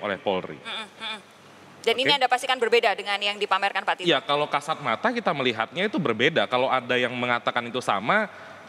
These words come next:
Speaker 1: ya kita harus pertanyakan lagi.
Speaker 2: Bacaan Anda apa dari perbedaan ini?
Speaker 1: Ya, bacaan saya memang dari dulu Polri tidak serius gitu loh untuk menangani kasus Novel. Hari ini kan terkesan banyak yang mengglorifikasi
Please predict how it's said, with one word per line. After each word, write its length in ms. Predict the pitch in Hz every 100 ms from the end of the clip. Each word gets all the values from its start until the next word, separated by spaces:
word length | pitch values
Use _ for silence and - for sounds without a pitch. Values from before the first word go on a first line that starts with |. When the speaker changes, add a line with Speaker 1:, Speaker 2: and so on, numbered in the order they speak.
| 101
Speaker 1:
ya 80 |
kita 400 | 95 - 131 139
harus 80 | 131
pertanyakan 480 | - 117 113 117 113
lagi. 400 | 151 160 135 117 - - -
Speaker 2:
Bacaan 320 | 220 - 285
Anda 160 | 277 320
apa 320 | 330 196 160 - -
dari 160 | 190
perbedaan 320 | 185 190 185 175
ini? 160 | 165 160
Speaker 1:
Ya, 120 | 165
bacaan 400 | 160 156 170 156 151
saya 160 | 170
memang 400 | 262 185 135 214
dari 240 | 202 127 123
dulu 240 | 117 202
Polri 400 | - 113 117 226
tidak 320 | 147 117 104
serius 480 | - 139 196 156 -
gitu 320 | 117 107 98
loh 40 | 90
untuk 240 | 107 139
menangani 320 | 123 117 117 117
kasus 240 | 110 113
Novel. 320 | 123 117 82 80 - -
Hari 320 | - 170 175 196
ini 80 |
kan 160 | 220 240
terkesan 560 | 240 240 - 202 196 185 - 123
banyak 360 | 135 151 175
yang 160 | 170 147
mengglorifikasi 960 | 139 127 127 123 139 131 120 - 101